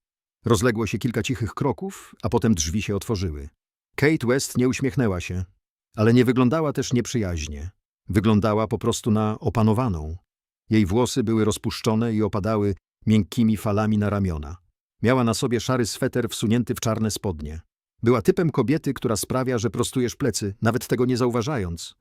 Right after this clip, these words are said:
„Jesteś Lily”, powiedziała Kate. To nie było pytanie. Lily szybko skinęła głową.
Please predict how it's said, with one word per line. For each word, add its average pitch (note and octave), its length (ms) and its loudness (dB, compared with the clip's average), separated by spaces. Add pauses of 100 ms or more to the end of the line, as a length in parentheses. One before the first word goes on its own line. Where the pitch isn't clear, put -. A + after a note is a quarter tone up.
(540)
„Jesteś C3+ 340 2
Lily”, G#2+ 440 0 (380)
powiedziała G2 420 -2
Kate. - 380 -12 (720)
To A2+ 100 2
nie G#2+ 120 4
było G#2 240 0
pytanie. D#2 540 -10 (580)
Lily F#3 260 2
szybko E3 300 -2
skinęła A#2+ 360 -2
głową. E2+ 400 -6